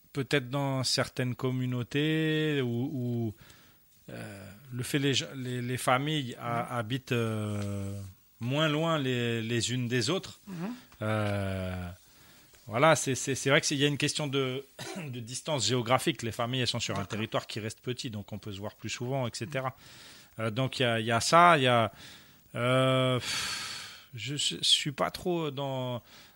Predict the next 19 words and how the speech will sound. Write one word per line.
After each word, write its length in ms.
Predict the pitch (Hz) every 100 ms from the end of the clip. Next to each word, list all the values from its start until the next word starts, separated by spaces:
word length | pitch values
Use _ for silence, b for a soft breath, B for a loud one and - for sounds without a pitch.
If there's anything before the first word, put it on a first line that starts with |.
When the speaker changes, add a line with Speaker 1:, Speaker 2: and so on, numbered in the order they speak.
| B
Speaker 1:
dans 140 | 113
cette 220 | - 131 107
distinction-là. 640 | 120 - 123 - 135 139 110 123
Par 120 | 104 107
exemple, 180 | 135 139
l'autre 100 | 131
fois, 120 | 147
je 60 | 123
discutais 320 | 120 - 127
avec 120 | 123
quelqu'un, 260 | 139 127 160
il 60 |
me 40 | 131
dit, 120 | 127 B B
ah 80 | 156
ouais, 60 | 160
mais 140 | 139
tu 80 | -
sais, 140 | 170